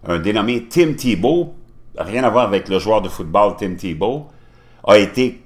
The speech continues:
remercié, congédié aujourd'hui. On est allé le chercher à ses bureaux et on l'a, euh, escorté, parce que c'est comme ça que tu te fais congédier du F B I quand t'es dans, tu te fais congédier dans la disgrâce.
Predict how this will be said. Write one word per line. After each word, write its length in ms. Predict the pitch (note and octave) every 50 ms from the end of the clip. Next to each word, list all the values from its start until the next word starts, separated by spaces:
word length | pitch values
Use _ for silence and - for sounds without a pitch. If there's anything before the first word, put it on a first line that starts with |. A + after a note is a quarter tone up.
| - -
remercié, 840 | F#2+ G2 C#3 C3 C3 A#2+ G2 - - - B2 B2+ C3+ C#3 C3 C3+ -
congédié 800 | - D3+ D#3 A2+ - A2 G2 D#2+ C#2+ E2+ G2+ G#2+ A2+ A#2 A2+ -
aujourd'hui. 680 | - B2+ A2+ G#2+ G#2 E2 D#2 D2 D#2 F2 F#2 G#2 A2+
On 120 | A2 F2+ F2+
est 160 | F2 E2 G2+
allé 140 | F2+ F#2+ F#2+
le 40 | F#2
chercher 260 | - F#2 - - G#2+
à 40 | F#2
ses 160 | - F#2+ F2
bureaux 340 | D#2 D#2+ D#2 D2 F#2 A#2 B2 - - - - - - -
et 160 | D3+ F3 F3+
on 160 | D3+ B2 A2 G2
l'a, 560 | G2 F#2+ G2+ A2+ B2 C3+ C#3+ D3+ D3 D3 - - - - - - - - - - - - - - - - - - - - - - -
euh, 260 | E2 D#2+ D2+ D2 C#2 - - - - -
escorté, 680 | - F3 - - - - - B2 - - - - D3 F#3+
parce 200 | F#3+ - - -
que 80 | - G2+
c'est 140 | - A2 F#2+
comme 160 | G#2 F#2 D#2+
ça 160 | - - D3+
que 100 | D3+ -
tu 120 | - -
te 80 | - -
fais 260 | - - G#2+ G2+ F2+
congédier 560 | - F#2 F2+ E2 D#2 E2+ D2+ D2 D#2 G2 A#2+
du 180 | A2+ F2 E2+ E2+
F 80 | E2 E2+
B 40 |
I 240 | D#2 D#2 F#2+ A#2 A#2+ -
quand 140 | F#2+ F2 E2+
t'es 140 | - F2 D#2+
dans, 320 | D#2+ D#2+ D#2+ D#2 D2+ D2 - - - - - - - -
tu 200 | - - E2+ D2+
te 60 | -
fais 380 | - - G2+ F2 E2+ D2+ D2 D2
congédier 420 | - F#2+ F2+ E2+ F2+ D#2+ F#2+ A2+
dans 120 | G#2+ F#2+ E2+
la 120 | E2 D#2
disgrâce. 960 | D2+ D2+ D#2 E2 D2+ D#2+ D2+ D#2 D#2+ G2 B2 - - - - - - -